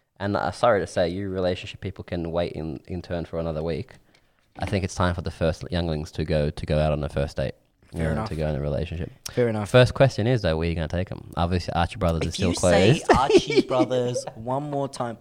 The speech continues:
Speaker 2: from now on, bro, they better sponsor us
Speaker 1: They
Speaker 2: at
Speaker 1: should
Speaker 2: this point,
Speaker 1: sponsor
Speaker 2: 'cause
Speaker 1: us.
Speaker 2: we've at least given them some clientele.
Speaker 1: Some.
Speaker 2: So Archie
Speaker 1: Do you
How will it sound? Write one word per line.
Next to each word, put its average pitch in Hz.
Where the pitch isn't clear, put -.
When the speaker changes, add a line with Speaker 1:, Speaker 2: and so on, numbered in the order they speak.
Speaker 2:
from 165
now 220
on, 208
bro, 160
they 190
better 220
sponsor -
us -
Speaker 1:
They 98
Speaker 2:
at 127
Speaker 1:
should 120
Speaker 2:
this -
point, 101
Speaker 1:
sponsor 95
Speaker 2:
'cause 90
Speaker 1:
us. -
Speaker 2:
we've 135
at 143
least 175
given 175
them 120
some 127
clientele. 127
Speaker 1:
Some. 147
Speaker 2:
So -
Archie 123
Speaker 1:
Do 123
you -